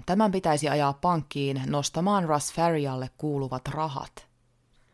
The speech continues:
Poliisit löysivät Louisin taskusta yhdeksänsataa dollaria rahaa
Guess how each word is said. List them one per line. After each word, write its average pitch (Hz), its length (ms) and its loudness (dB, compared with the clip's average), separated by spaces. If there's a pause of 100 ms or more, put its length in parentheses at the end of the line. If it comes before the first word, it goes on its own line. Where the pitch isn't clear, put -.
(240)
Poliisit 233 400 4
löysivät 175 540 4
Louisin 160 320 2
taskusta 156 720 2
yhdeksänsataa 143 680 2
dollaria 139 440 0
rahaa 156 520 2